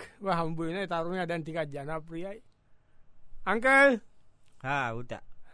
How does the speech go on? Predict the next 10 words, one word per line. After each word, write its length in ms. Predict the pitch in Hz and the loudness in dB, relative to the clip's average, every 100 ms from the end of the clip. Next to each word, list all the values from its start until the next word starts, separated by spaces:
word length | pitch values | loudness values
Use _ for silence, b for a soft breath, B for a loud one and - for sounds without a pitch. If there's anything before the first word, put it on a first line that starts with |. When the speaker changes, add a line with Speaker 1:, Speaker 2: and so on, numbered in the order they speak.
| 180 190 | -12 -10
Speaker 1:
<laughs> 580 | 165 - - - - | -10 -12 -18 -18 -8
දැන් 140 | 196 233 | 0 2
අංකල් 240 | 247 320 | 4 2
ස්ක්‍රිප්ට් 420 | - - 285 285 | 2 -4 -4 -4
ලියන්නේ 400 | 285 285 302 302 | 2 6 6 6
නැද්ද? 120 | 302 370 311 - - - - | 4 6 6 4 -10 -16 -14
Speaker 2:
ආ, 280 | - 135 143 | -10 -4 -4
ලියනවා, 460 | 123 131 190 240 196 | -4 -4 -2 0 0
ලියනවා. 480 | 196 240 233 104 98 117 | 0 -4 -4 -8 -6 -6
වැඩි 240 | 120 135 | -4 -4